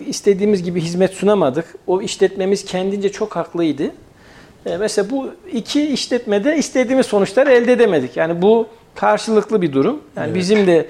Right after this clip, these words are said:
Speaker 1: beklentileri doğru anlayıp doğru zamanda orada olmamız, doğru yaklaşımları sergilememiz gerekiyordu. Bu istediğimiz gibi olmadı. İki, diğer tarafta, e, doğru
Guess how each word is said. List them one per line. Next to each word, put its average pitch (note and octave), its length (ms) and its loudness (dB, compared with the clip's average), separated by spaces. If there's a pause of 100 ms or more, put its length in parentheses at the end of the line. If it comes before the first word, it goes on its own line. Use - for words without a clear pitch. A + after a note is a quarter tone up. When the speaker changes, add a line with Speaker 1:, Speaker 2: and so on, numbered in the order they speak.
(240)
Speaker 1:
beklentileri E3 720 0
doğru F3 280 4
anlayıp E3 400 0 (520)
doğru F3 240 2
zamanda F3 420 2
orada D#3 240 2
olmamız, D3 460 -2
doğru F3+ 220 4
yaklaşımları F3+ 840 0
sergilememiz D3 680 -2
gerekiyordu. C#3+ 560 -2
Bu A#3+ 80 -8
istediğimiz F#3 540 -2
gibi C#3+ 140 -2
olmadı. C#3 580 0 (460)
İki, D4+ 400 0 (180)
diğer C4 280 4
tarafta, B3+ 680 2 (280)
e, G#3 220 0
doğru G#3 500 2